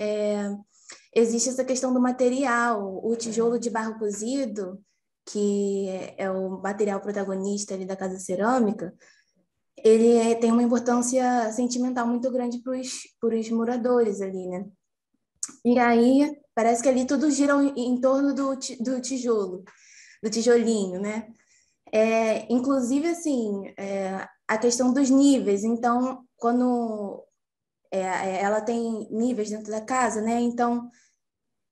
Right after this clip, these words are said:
eu acho que a gente, naquele caso ali, a gente pode até falar assim, "Poxa, esse, esse nível que eu tô aqui agora, ele tem dois tijolinhos de altura."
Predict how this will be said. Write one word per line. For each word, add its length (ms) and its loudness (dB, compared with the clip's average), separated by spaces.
eu 160 4
acho 380 2
que 60 2
a 40 0
gente, 320 0
naquele 380 0
caso 260 -4
ali, 100 -4
a 20 -6
gente 200 -8
pode 180 -4
até 160 -4
falar 240 0
assim, 320 -4
"Poxa, 320 -2
esse, 640 -4
esse 260 2
nível 260 -2
que 60 -6
eu 100 -4
tô 80 -6
aqui 240 -8
agora, 520 -2
ele 180 0
tem 240 -4
dois 180 0
tijolinhos 460 -4
de 60 -4
altura." 600 -4